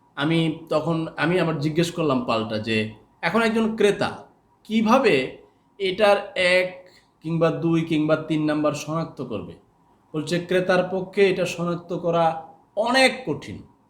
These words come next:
তাহলে উপায়? বলছে, "দোকানদার যদি আপনাকে সঠিকটা দেওয়ার চেষ্টা রাখে, সততার সহিত দুই টাকা দাম বেশি হলেও কেবলই আপনি পাবেন।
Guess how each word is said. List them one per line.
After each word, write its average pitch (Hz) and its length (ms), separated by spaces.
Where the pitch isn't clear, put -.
তাহলে 160 240
উপায়? 180 400
বলছে, 147 200
"দোকানদার 175 1000
যদি 185 340
আপনাকে 190 720
সঠিকটা 185 640
দেওয়ার 165 400
চেষ্টা 185 360
রাখে, 120 380
সততার 190 480
সহিত 170 340
দুই 156 100
টাকা 170 220
দাম 156 280
বেশি 151 280
হলেও 165 240
কেবলই 139 340
আপনি 113 240
পাবেন। 82 300